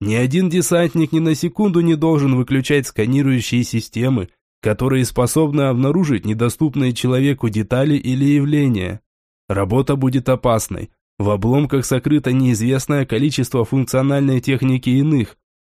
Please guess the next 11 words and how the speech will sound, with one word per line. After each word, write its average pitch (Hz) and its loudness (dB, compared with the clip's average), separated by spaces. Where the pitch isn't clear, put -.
поэтому 127 0
каждый 151 0
объект 160 -2
перед 117 -2
высадкой 131 -2
десантной 123 -2
группы 135 0
блокируют 120 0
малые 127 0
корабли 127 0
прикрытия. 131 -2